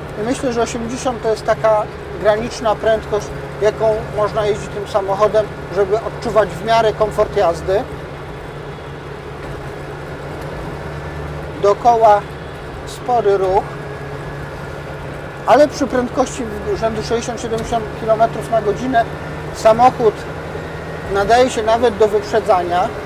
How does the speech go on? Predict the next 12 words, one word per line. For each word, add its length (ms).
W 60
przeciwieństwie 640
do 120
zwykłego 500
tarpana 640
trafienie 520
w 100
czarne 420
nie 100
stanowi 440
większego 460
problemu. 720